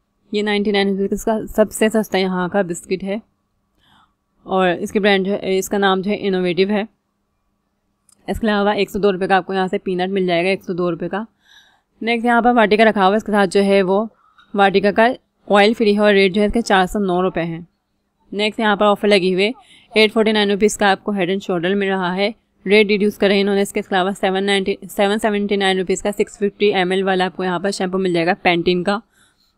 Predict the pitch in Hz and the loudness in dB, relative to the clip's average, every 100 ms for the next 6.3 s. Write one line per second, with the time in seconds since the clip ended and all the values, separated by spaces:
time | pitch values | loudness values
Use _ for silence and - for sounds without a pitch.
0 | - 208 208 - 214 220 202 190 175 185 | -8 -8 -6 -2 2 4 4 2 0 0
1 | 180 165 170 - 165 165 185 - 202 196 | 0 0 -2 -4 -6 -4 -6 -4 -4 -2
2 | 190 196 185 196 185 180 190 185 185 185 | -4 -4 -4 -4 -4 -6 -6 -6 -4 -6
3 | 180 180 170 175 175 180 196 170 160 180 | -6 -6 -4 -4 -4 -4 -6 -4 -4 -4
4 | 180 170 170 202 185 - 175 185 - 185 | -6 -2 0 0 -2 -4 -2 -2 -2 -2
5 | 196 - 190 208 202 190 180 - 214 196 | -2 -2 -2 -2 -4 -4 -4 -2 -2 0
6 | 170 165 | -2 -2